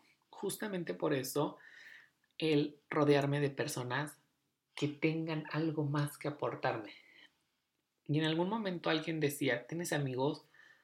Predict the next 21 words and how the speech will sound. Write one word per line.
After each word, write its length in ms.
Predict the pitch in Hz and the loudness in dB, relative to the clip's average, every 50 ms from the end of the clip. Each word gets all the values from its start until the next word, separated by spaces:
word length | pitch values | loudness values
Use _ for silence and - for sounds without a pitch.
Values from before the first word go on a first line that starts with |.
| _ _ _ _ _ _ _ _ _ _ | _ _ _ _ _ _ _ _ _ _
para 220 | - 208 202 196 180 | 2 4 4 4 4
la 200 | 151 - - - | 2 0 -2 -4
fiesta, 800 | - 143 120 113 117 113 - - - 127 120 120 - - - - _ _ _ _ _ _ _ _ _ _ - _ _ | -2 0 2 2 2 0 -2 -2 0 0 0 0 0 -4 -10 -16 _ _ _ _ _ _ _ _ _ _ -20 _ _
para 240 | - 175 170 160 160 | 2 4 4 4 4
los 160 | 147 139 135 | 2 0 -2
problemas, 800 | 135 - 123 123 117 127 127 123 123 135 139 135 131 131 - - - - - _ _ _ _ _ _ _ _ - | -2 -2 -4 -2 -2 0 -2 -2 -2 0 0 0 0 -2 -6 -12 -18 -20 -20 _ _ _ _ _ _ _ _ 0
para 240 | - 175 185 180 175 | 4 6 8 8 8
los 180 | 165 147 139 | 6 6 6
grandes 360 | 139 143 135 135 139 131 143 143 | 6 4 4 4 2 0 0 -2
momentos 680 | 139 127 123 131 127 127 131 - 143 - - - - _ - - | -4 -4 -6 -6 -8 -8 -6 -4 -4 -4 -4 -8 -12 _ -12 -12
y 140 | 147 139 - _ _ - | -12 -12 -12 _ _ -10
algunos 460 | - 123 135 147 147 143 143 143 143 | -4 -2 0 0 2 0 0 -2 -2
para 300 | - - 127 120 117 - | -2 -2 -2 -2 -2 -2
toda 220 | - 127 127 123 120 | -2 0 2 2 2
la 120 | 117 117 | 2 0
vida". 300 | 120 117 117 113 - - - - - - - - - - - - _ - - - - - _ _ _ _ _ _ _ _ _ _ _ _ _ _ _ _ _ _ _ _ _ _ _ _ | 0 -2 -2 -4 -6 -8 -14 -16 -18 -18 -18 -18 -18 -20 -20 -20 _ -20 -20 -20 -20 -20 _ _ _ _ _ _ _ _ _ _ _ _ _ _ _ _ _ _ _ _ _ _ _ _
Y 140 | - 190 185 | -2 0 2
es, 120 | 185 180 - | 2 4 6
sí, 440 | - 294 339 349 - - - - _ - | 8 8 8 8 6 -2 -14 -14 _ -2
es 200 | 196 190 - - | -2 -2 -2 0
cierto. 540 | - 233 220 214 214 - - 170 139 - | 2 4 4 4 4 4 0 0 0 -2